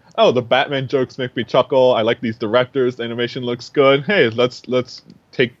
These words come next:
you and a bunch of other friends and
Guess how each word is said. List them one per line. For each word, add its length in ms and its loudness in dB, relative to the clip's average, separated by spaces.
you 360 0
and 280 -6
a 100 2
bunch 380 -4
of 200 6
other 240 2
friends 460 -2
and 200 -8